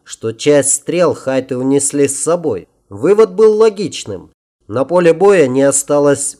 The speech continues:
никакого оружия. В ходе поисков обнаружили лишь несколько дротиков и топор ополченца. Так что собирателям трофеев делать было нечего. С убитых раксов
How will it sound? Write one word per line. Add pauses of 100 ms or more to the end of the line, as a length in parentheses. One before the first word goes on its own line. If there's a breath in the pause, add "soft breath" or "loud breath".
никакого
оружия. (280)
В
ходе
поисков
обнаружили
лишь
несколько
дротиков
и
топор
ополченца. (440)
Так
что
собирателям
трофеев
делать
было
нечего. (380)
С
убитых
раксов